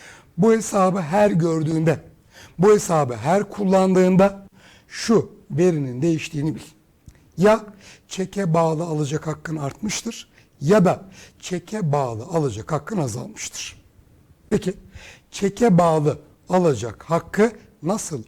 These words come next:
artar? Alacak hakkını artıran en önemli işlem ticari mal satmaktır. Ben de çek karşılığında ticari mal satarsam çeke bağlı alacak hakkım artar.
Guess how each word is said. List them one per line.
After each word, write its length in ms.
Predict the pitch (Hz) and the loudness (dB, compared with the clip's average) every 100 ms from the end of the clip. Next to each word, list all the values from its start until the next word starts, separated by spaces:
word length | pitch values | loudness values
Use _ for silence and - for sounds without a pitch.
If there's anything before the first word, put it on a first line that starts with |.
| - | -8
artar? 600 | 131 110 - - - - _ _ _ _ _ - - _ _ | -8 -6 -12 -12 -14 -18 _ _ _ _ _ -20 -20 _ _
Alacak 480 | 175 180 196 247 - | 2 4 2 -2 -4
hakkını 460 | 147 - 147 120 | -8 -10 -16 -6
artıran 500 | 151 151 - 165 151 - - _ | -2 -2 0 0 0 -4 -16 _
en 220 | 190 202 - | -4 -4 -4
önemli 480 | 147 135 117 107 | -6 -6 -8 -10
işlem 440 | 156 - 190 208 - - - | -10 -2 0 0 -2 -18 -20
ticari 420 | - 175 165 151 131 | -6 -2 0 0 -2
mal 180 | 117 | -6
satmaktır. 840 | 110 - 131 170 180 - 226 - - _ - _ - | -10 -10 -6 -4 -4 -4 -14 -16 -20 _ -20 _ 0
Ben 320 | 185 208 202 | 2 4 2
de 220 | 147 - - _ _ _ | 0 -6 -20 _ _ _
çek 420 | - - 240 - | -14 -6 -6 -8
karşılığında 960 | - 156 139 - 151 147 147 156 143 - - _ _ _ _ | -6 -4 -4 -4 -2 0 2 0 0 -4 -20 _ _ _ _
ticari 360 | 196 185 170 139 | -2 0 0 -2
mal 160 | 117 | -6
satarsam 720 | 110 170 - 120 104 185 202 - - - - - _ | -8 -10 -10 -10 -4 0 0 -4 -20 -20 -20 -20 _
çeke 460 | - 180 180 185 147 | -10 -8 -4 -2 0
bağlı 300 | 131 113 107 - | -2 -6 -12 -10
alacak 420 | 156 147 113 107 | -4 -2 -4 -6
hakkım 360 | 143 131 - 101 - | -8 -10 -12 -16 -10
artar. 560 | 156 156 - 175 - - | -2 -2 0 -4 -4 -16